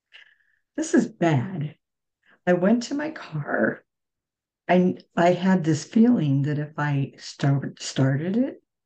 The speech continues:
I would wake people up. So I put it in neutral and I pushed it down our driveway. And I got it in, that's crazy, isn't it?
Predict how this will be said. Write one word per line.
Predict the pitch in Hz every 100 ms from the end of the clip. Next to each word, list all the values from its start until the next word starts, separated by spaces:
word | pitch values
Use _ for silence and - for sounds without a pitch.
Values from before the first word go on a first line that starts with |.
| _
I | 165
would | 147
wake | 139 151 151
people | - 139 -
up. | - - - _ _ _ _ _ _ _ _
So | _ - 165 151 - _ -
I | 147
put | - - 202
it | 226
in | -
neutral | 180 180 - 147 143
and | 143 143
I | 131 - _ _
pushed | 294 302 - -
it | 156 - -
down | 156 147 147
our | 131
driveway. | 123 151 127 123 - - - - _ _ _ _ _ _ _ _ _ _ _ _ _ _ _ _ _ _ _ _ _ -
And | 156
I |
got | 135 160 165 180
it | 196 180
in, | 185 -
that's | - - 285 - _
crazy, | - - 523 143 131
isn't | 143 240 277
it? | 392